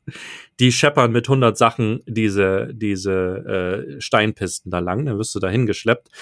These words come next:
Es ist alles ein riesen also, ne, w-, du wirst ja wirklich aus Queenstown raus in diese, zu diesem Tal gebracht, was ein bisschen vor der Stadt liegt. Und das ist, glaub ich, auch der größte Swing und das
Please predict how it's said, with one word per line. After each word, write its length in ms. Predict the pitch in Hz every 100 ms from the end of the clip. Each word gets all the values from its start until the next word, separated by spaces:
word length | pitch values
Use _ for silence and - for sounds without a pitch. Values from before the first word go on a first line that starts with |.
| - 127
Es 180 | 107 -
ist 120 | -
alles 260 | 95 98 -
ein 80 |
riesen 520 | 92 104 104 101 98 98 _ _ _ _ _ -
also, 200 | 120 107
ne, 240 | 113 175
w-, 80 | 135
du 180 | 160 117
wirst 160 | 123 -
ja 120 | 113
wirklich 240 | 135 147
aus 140 | 127 -
Queenstown 440 | 139 139 - 113
raus 280 | 110 117 143
in 240 | 131 120
diese, 360 | 120 110 110 -
zu 140 | -
diesem 300 | 117 113 104
Tal 240 | - 113 101
gebracht, 380 | 95 92 87
was 140 | 104 107
ein 160 | 101
bisschen 300 | 110 101 -
vor 120 | 98 98
der 80 |
Stadt 240 | 90 101 -
liegt. 160 | 104 -
Und 100 | 101
das 160 | 104
ist, 160 | 104 -
glaub 200 | 107 98
ich, 120 | -
auch 120 | 110
der 140 | - 104
größte 460 | - 110 120 -
Swing 380 | 110 - 117 123
und 160 | 120 107
das 200 | 104